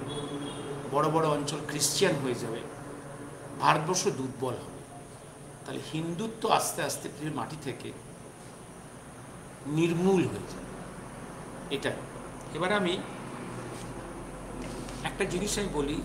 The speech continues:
যে আপনারা ভারতবর্ষের স্কুল, কলেজ, বিশ্ববিদ্যালয়, আগেও বলেছি, আপনারা লাইব্রেরিতে গেলে আপনারা সুভাষ রচনাবলী পাবেন না, পাবেন না। রমেশ মজুমদার,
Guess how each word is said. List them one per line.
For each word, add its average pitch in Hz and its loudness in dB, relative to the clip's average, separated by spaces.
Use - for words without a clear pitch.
যে 147 4
আপনারা 180 10
ভারতবর্ষের 180 6
স্কুল, 208 2
কলেজ, 208 6
বিশ্ববিদ্যালয়, 151 2
আগেও 135 0
বলেছি, 147 2
আপনারা 147 0
লাইব্রেরিতে 180 8
গেলে 143 6
আপনারা 135 4
সুভাষ 180 6
রচনাবলী 165 2
পাবেন 117 4
না, - -6
পাবেন 160 8
না। 113 -2
রমেশ 156 6
মজুমদার, 139 6